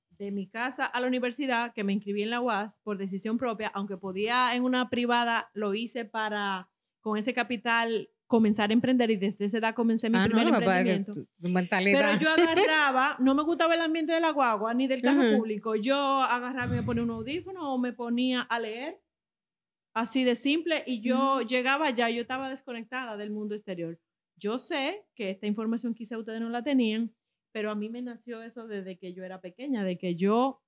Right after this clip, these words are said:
Speaker 1: eh, quería ser productiva, de que yo quería escalar, de que yo quería aprender, y el tiempo yo lo utilizaba de esa manera.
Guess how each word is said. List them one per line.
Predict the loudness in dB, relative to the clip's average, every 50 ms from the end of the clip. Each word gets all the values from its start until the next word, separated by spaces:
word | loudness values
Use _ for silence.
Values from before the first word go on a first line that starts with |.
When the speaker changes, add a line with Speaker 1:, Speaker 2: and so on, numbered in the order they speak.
| _ _
Speaker 1:
eh, | -6 -4 -4 -4 -4 -6
quería | -6 -6 -6 -6
ser | -4 -4 -2
productiva, | 0 2 2 0 0 -2 -8 -6 -6 -6 -6
de | -6 -6
que | -6 -6
yo | -6 -6 -4
quería | -2 0 0
escalar, | 0 -2 -2 -2 0 2 2 2 0 0
de | -4 -10
que | -8 -8 -8
yo | -8 -6
quería | -4 0 0 0
aprender, | 0 0 0 2 2 2 0 -2 -2 -4 -8 _ _ _ _ _ _ _
y | -4 -2 -2
el | -2 -2 0
tiempo | 0 2 2 4 4 2
yo | 2 2 0
lo | -2
utilizaba | -4 -10 -10 -10 -8 -4 -4 -2 -2
de | -2 -2
esa | -2 -2
manera. | -2 0 0 -2 -2 -4 -6 -8 -10